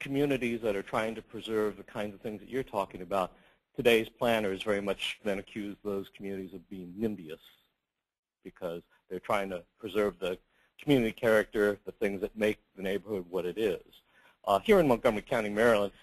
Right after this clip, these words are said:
we have what's known as the Agricultural Reserve, which for those people who are fortunate to live out there, essentially protects those areas from future development and manage, allows those people to preserve their lifestyles.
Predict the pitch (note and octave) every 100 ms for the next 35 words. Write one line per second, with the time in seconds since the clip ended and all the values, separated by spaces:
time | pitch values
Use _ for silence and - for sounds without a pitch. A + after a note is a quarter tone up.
0 | _ G#2+ G2 A2+ G2+ G2 - G#2 G2+ F2+
1 | F#2+ G2+ F#2+ - C#3+ - G#2+ F#2+ F2+ G2+
2 | F#2 F2 _ _ _ G#2 - - - G#2
3 | A2 - G#2+ G2+ F#2+ - A2+ G#2+ - G2+
4 | G2+ - G2 F#2+ D3+ C3 G#2+ - G2+ G2
5 | - - _ - - A#2+ - G2 B2 -
6 | C3 - A2 G#2 F#2+ - - A2+ G#2+ G2
7 | F#2+ - G2+ G2 F#2 _ - A2+ - G2
8 | F#2 B2 A#2+ - G2+ - A2 F#2+ F#2+ A2
9 | G2 G#2 - _ _ _ _ - D#3+ D3+
10 | C#3+ - B2+ A#2+ - G#2 - A#2+ A#2 F#2
11 | F#2+ G2 C3+ C3+ - - C#2+